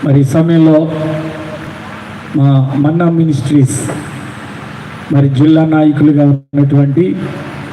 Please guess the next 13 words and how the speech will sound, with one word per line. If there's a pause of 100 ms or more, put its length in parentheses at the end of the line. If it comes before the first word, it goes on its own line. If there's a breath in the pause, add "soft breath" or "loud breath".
(480)
మరి
దైవజనులు, (1500)
ఆ,
రెవరెండ్ (680)
సామ్యుల్
రాజయ్య
గారు
మన
మధ్యలో
ఉన్నారు.
ఒక
రెండు
మాటలు